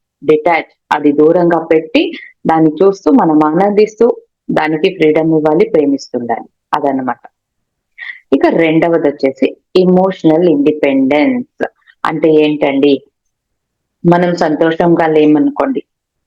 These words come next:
మనకు సంతోషం కావాలి అంటే ఏం చేస్తాం? యూజువల్ గా, జనరల్ గా ఏం చేస్తాం?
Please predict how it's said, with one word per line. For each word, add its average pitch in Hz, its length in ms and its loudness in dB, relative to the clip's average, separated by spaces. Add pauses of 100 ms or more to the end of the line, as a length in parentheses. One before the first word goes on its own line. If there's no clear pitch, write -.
(260)
మనకు 165 200 0
సంతోషం 170 600 0
కావాలి 151 500 -2
అంటే 143 240 0
ఏం 156 120 2
చేస్తాం? 156 420 -2
యూజువల్ 185 640 2
గా, 175 120 -4
జనరల్ 175 460 2
గా 180 120 2
ఏం 165 280 0
చేస్తాం? 165 360 -4